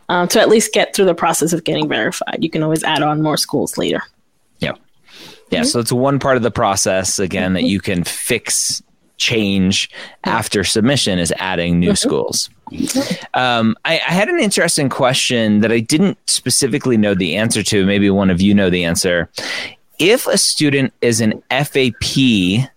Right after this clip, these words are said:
Speaker 2: recipient, they were asking, do they have to use all twenty schools on the initial submission, or can they play this one submission game, add schools later?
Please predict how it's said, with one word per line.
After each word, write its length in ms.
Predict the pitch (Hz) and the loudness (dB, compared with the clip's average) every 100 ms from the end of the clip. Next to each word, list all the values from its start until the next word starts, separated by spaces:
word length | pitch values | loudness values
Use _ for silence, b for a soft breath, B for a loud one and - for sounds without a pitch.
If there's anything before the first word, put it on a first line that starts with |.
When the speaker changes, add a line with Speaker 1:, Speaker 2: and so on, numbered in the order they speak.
| - | -6
Speaker 2:
recipient, 1040 | 95 95 - - 110 - 80 71 120 - - _ _ _ _ _ B B B B B B B B B - - | 0 0 0 0 -2 -2 -2 0 0 0 -4 _ _ _ _ _ B B B B B B B B B -16 -2
they 280 | 123 151 190 | 2 6 6
were 120 | 226 | 4
asking, 840 | 135 110 113 - 113 101 101 104 - 113 | 2 0 0 0 0 0 0 -2 -2 -4
do 200 | 104 151 | 0 2
they 160 | 156 147 | 4 2
have 360 | 120 160 175 - | 2 0 0 0
to 140 | 180 | 2
use 520 | 156 131 127 117 117 127 - | 4 4 4 4 2 0 0
all 220 | 123 143 | 2 4
twenty 320 | 143 143 131 | 2 0 2
schools 580 | 123 - 113 104 98 101 - 110 | 0 -2 0 2 0 -2 -4 -2
on 180 | 123 | 2
the 120 | 139 135 | 4 4
initial 420 | 120 123 - 117 | 4 4 2 0
submission, 880 | - 120 127 226 - 117 92 90 92 B B _ | 2 0 2 2 2 2 2 0 -2 B B _
or 140 | 135 123 | 0 0
can 320 | - 147 131 | 0 2 2
they 140 | 117 | 2
play 300 | - 127 113 | 0 2 2
this 420 | 107 107 - - - _ | 4 2 2 -2 -6 _
one 240 | 104 120 | 0 2
submission 480 | 113 104 101 92 101 | 2 2 0 0 0
game, 340 | 98 98 95 98 | 0 0 0 0
add 240 | 87 95 80 | -2 -2 -4
schools 360 | - 98 90 | -2 -2 0
later? 400 | 95 85 69 62 | 0 0 -2 -4